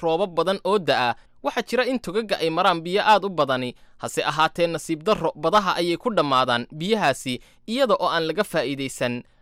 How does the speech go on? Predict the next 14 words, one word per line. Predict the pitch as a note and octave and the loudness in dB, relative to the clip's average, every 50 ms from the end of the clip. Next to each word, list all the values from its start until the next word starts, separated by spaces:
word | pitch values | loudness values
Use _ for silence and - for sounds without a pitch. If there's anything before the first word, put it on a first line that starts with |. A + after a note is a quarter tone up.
| _ - - | _ -8 -6
Axmed | C3 - A#2 B2 B2 B2 A#2+ | -6 -4 -4 -6 -8 -8 -6
Maxamed | C3 B2 - E3+ F#3+ F#3+ F3 D#3 C#3+ C#3 | -8 -8 -4 -2 -2 0 0 -2 -4 -2
Geelle, | D3 E3+ F#3 G#3 G3 F3 E3 D3+ | 0 2 2 2 2 0 0 -2
guddoomiye | D3+ D#3+ D3+ F3 E3+ E3+ E3 D#3+ | -4 -6 -4 -2 -2 -2 -4 -6
ku-xigeenka | - D#3+ - E3+ D#3+ E3+ F#3+ G#3+ G3+ - A#3 D#3+ | -8 -10 -10 -8 -6 -2 -2 -2 -2 -2 -2 -2
hay-adda | D#3+ E3 - - G#3 G3 F3 F3+ E3+ | -2 -2 -2 0 -2 0 0 -2 -2
ka | - F3 | 0 -2
hortagga | E3 D#3+ - - A3 G3 F#3 F#3 | -2 -2 -2 -4 -6 -4 -2 -4
masiibooyinka | E3+ E3 D#3 - E3+ E3+ E3 F#3+ G#3+ G#3+ F#3+ E3 - F3+ | -4 -4 -6 -8 -8 -6 -2 0 0 0 0 -2 -4 -4
ee | - E3+ | -4 -4
Somaliland, | - - F3 F3 F#3+ G#3+ A3 F#3+ D3 C3+ C3+ C3 C3 B2+ B2 B2 A#2 - - _ _ - | -4 -6 -4 -2 0 0 0 0 0 0 2 2 2 0 -2 -4 -8 -10 -16 _ _ -6
ayaa | - G#3 B3 C4+ B3 | -4 0 2 2 2
isagu | G#3 - - A#3+ F#3 D3+ | 2 2 0 0 0 0
leh. | C3+ C3 B2 A#2+ | 0 0 0 0